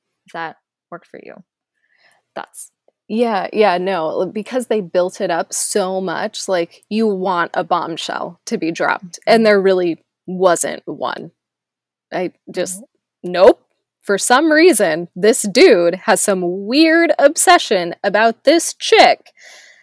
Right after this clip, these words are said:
Speaker 2: and that's
Speaker 1: Yep.
Speaker 2: about all that we get. Um, I think especially because his actions were so, like, he was so obsessed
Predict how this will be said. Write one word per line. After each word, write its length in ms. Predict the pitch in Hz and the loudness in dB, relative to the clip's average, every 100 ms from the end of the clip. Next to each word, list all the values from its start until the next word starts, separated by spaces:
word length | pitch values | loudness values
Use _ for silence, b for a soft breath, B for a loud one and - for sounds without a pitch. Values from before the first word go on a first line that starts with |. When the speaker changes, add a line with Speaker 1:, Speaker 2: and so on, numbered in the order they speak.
| b _ _ _ _ - | b _ _ _ _ -8
Speaker 2:
and 200 | 180 190 | -2 2
that's 240 | 226 208 | 2 2
Speaker 1:
Yep. 20 | |
Speaker 2:
about 280 | 220 220 208 | 2 4 6
all 240 | 196 190 175 | 6 4 2
that 200 | 165 - | -2 -4
we 120 | 143 | -2
get. 280 | - - - _ _ - | -2 -2 -8 _ _ -4
Um, 560 | 196 180 156 117 202 _ _ _ _ _ | -2 -2 -4 -10 -16 _ _ _ _ _
I 100 | - | -6
think 200 | 214 311 | -2 -2
especially 680 | 339 - - 190 190 262 240 | -2 -2 -4 -6 -4 0 0
because 460 | 208 190 - 175 170 | 0 -6 -4 -6 -4
his 200 | 175 165 | -6 -4
actions 640 | - 175 - - 180 175 - | 0 0 -2 -4 -4 -6 -6
were 180 | 175 165 | -6 -6
so, 880 | - - - - 190 214 285 254 196 | -6 -6 -6 -4 2 6 8 8 6
like, 240 | 131 185 | 2 0
he 160 | - 285 | 0 0
was 220 | 247 - | 0 0
so 540 | - - 208 233 277 | -4 0 4 6 4
obsessed 800 | 170 - - 113 73 - - - | 2 2 -2 -2 -4 -6 -8 -10